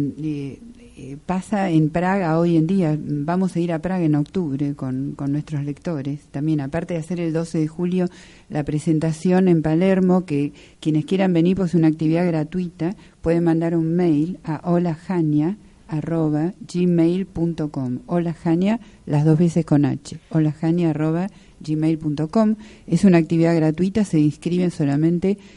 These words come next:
mandando un mail <clears throat> con su nombre y apellido. También vamos en octubre con los lectores a Praga, justamente <clears throat> a, a vivenciar los lugares por donde anduvo Kalinka.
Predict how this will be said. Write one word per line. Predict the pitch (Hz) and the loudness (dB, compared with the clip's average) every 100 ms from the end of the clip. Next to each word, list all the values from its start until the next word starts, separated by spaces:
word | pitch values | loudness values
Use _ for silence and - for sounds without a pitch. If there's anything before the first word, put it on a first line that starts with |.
| - - | -16 -2
mandando | 147 156 170 156 | 2 4 4 4
un | 151 | 4
mail | 151 170 190 - - - | 4 2 0 -4 0 6
<clears throat> | 226 180 | 6 6
con | 160 151 | 4 2
su | 160 | 2
nombre | 156 156 156 147 | 4 2 4 2
y | |
apellido. | 139 147 151 220 208 220 - - - - - - | 2 -2 0 4 4 4 -2 -10 -20 -20 -10 -2
También | 185 220 233 | 2 4 6
vamos | 214 165 147 | 6 4 4
en | 160 | 2
octubre | 151 156 - 233 170 175 202 226 - - - | 2 0 -2 -2 -2 -2 -2 -4 -12 -20 0
con | 196 208 | 2 2
los | 190 | 2
lectores | 175 160 190 175 165 180 - - | -2 -4 -4 -2 -2 -4 -6 -6
a | 151 | -6
Praga, | 147 175 170 147 147 156 - - _ _ | -4 -4 -2 -2 -2 -4 -8 -20 _ _
justamente | - 185 - 190 185 165 180 190 - | -4 -4 -2 0 0 -2 -4 -6 2
<clears throat> | 247 285 220 | 8 8 8
a, | 190 180 175 - | 4 0 -2 -2
a | 170 165 160 160 - _ | -2 0 -2 -6 -20 _
vivenciar | - 226 262 214 180 - 233 190 151 | -6 -2 0 2 0 0 2 2 2
los | 147 143 | 2 4
lugares | 147 160 185 | 2 2 0
por | 180 - 143 151 | -4 -6 -6 -4
donde | 147 147 143 139 | -2 -2 -4 -4
anduvo | 139 151 196 180 | -4 -2 -4 -4
Kalinka. | 175 202 185 160 170 | -2 0 2 0 -2